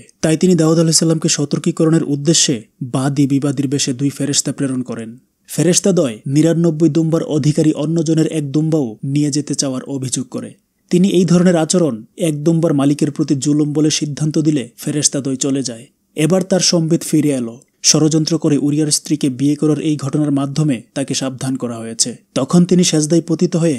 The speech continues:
আল্লাহর দরবারে ক্ষমা প্রার্থনা করেন। সম্মানিত সুধী, এই ঘটনাটি সম্পূর্ণ মিথ্যা বানোয়াট এবং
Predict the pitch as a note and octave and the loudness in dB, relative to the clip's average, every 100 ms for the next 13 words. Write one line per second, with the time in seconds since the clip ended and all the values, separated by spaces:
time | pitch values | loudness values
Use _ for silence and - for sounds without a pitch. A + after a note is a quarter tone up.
0 | - C#3+ D3+ C#3 B2 C3+ B2+ C3 B2+ C3+ | -4 -4 -2 -2 -2 -2 -2 -2 -2 -4
1 | C3+ C3 A#2 B2+ B2 A#2 A2 A2+ - _ | -4 -6 -6 -6 -6 -6 -10 -14 -20 _
2 | _ _ - B2+ D3 D3+ D#3 C#3+ A2+ - | _ _ 0 2 2 2 0 -2 -4 -12
3 | _ F3 F3 E3 F3 E3 B2+ G#2 - - | _ 0 2 0 0 0 -2 -6 -4 0
4 | D#3+ D#3 E3 D#3 C3 C#3+ D3+ - D3 C#3+ | 0 0 -2 0 0 0 -2 -4 -2 -2
5 | C#3 F3+ F#3+ C#3 B2 G#2+ | 0 0 0 -2 -4 -8